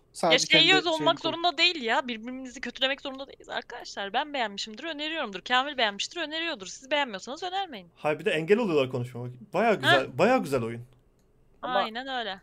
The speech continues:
Speaker 4: şu an Nisan'ın Maid'i
Speaker 2: Aynen
Speaker 4: savunuyor,
Speaker 2: öyle falan.
Speaker 4: savunuyorsun.
Speaker 3: Hayır, hayır, yok, yok.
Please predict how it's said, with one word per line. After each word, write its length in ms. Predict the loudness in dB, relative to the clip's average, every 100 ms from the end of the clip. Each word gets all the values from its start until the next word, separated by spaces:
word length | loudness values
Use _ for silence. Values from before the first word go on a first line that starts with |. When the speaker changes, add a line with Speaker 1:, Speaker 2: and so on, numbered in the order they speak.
| -12
Speaker 4:
şu 220 | -2 2
an 180 | 2 0
Nisan'ın 460 | -8 -6 -6 -4
Maid'i 60 | -2
Speaker 2:
Aynen 200 | -2 -4
Speaker 4:
savunuyor, 340 | 2 4 6 2
Speaker 2:
öyle 100 | -2
falan. 140 | -8
Speaker 4:
savunuyorsun. 560 | -2 -4 -4 -12 -16 -18 _ _ _
Speaker 3:
Hayır, 240 | -12 -10 -8
hayır, 160 | -10
yok, 200 | -14 -14
yok. 100 | -16